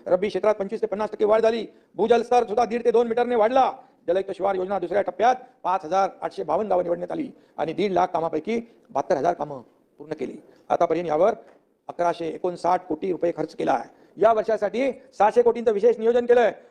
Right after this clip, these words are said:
आणि म्हणून जलयुक्त शिवार योजना ही शेतकऱ्यांना, बळीराजाला वरदान ठरणारी योजना आम्ही अतिशय वेगाने पुढे नेतोय, त्याला गती देतोय आणि म्हणून शेतकऱ्यांना अखंडित वीज पुरवठ्याचा सुद्धा मुद्दा उपस्थित केलेला आहे.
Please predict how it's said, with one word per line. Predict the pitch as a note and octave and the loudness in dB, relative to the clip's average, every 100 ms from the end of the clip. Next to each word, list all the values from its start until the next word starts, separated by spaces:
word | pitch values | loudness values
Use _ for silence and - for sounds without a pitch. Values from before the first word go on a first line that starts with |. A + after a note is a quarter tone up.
| - | -6
आणि | G3 | -2
म्हणून | G3+ G#3+ | 0 0
जलयुक्त | F#3 G#3+ G#3 | 2 0 0
शिवार | G3 G3 G3 | -2 0 0
योजना | F3+ F#3+ C4 B3 - | 0 2 2 0 -6
ही | - G3 | -8 -4
शेतकऱ्यांना, | G3+ G3+ G3+ G3 | -4 -2 0 0
बळीराजाला | E3+ G#3 G3+ G3 | 2 2 2 2
वरदान | F3+ G#3 G3+ | 0 -2 -4
ठरणारी | F#3 G3+ | -4 -2
योजना | F#3+ F#3 G#3 C4+ A#3+ - _ | -2 0 2 2 0 -12 _
आम्ही | D#3+ F3+ F3 E3+ | -4 -2 -2 -4
अतिशय | F#3 F#3 D#3+ | -6 -4 -2
वेगाने | D#3 F3 | -2 -4
पुढे | D#3 D3+ | -4 -6
नेतोय, | C#3 C#3 - - _ - | -6 -8 -10 -14 _ 0
त्याला | G3+ | 2
गती | F#3+ C4 | 2 2
देतोय | B3 A3+ D#3+ - _ | 2 2 -2 -8 _
आणि | E3 | -6
म्हणून | F3 A3+ A3 - _ | 0 0 0 -6 _
शेतकऱ्यांना | - - A3 G3+ | -2 2 2 2
अखंडित | G#3+ A3+ | 0 0
वीज | G3 G#3 | -2 0
पुरवठ्याचा | G#3+ A3 G#3+ | 2 2 0
सुद्धा | G3 G#3 G#3+ E3+ - | 0 2 2 2 -8
मुद्दा | - A3 | 0 2
उपस्थित | G#3+ A3 A#3 | 2 -2 -2
केलेला | A3 A#3 | 2 4
आहे. | A3+ | 4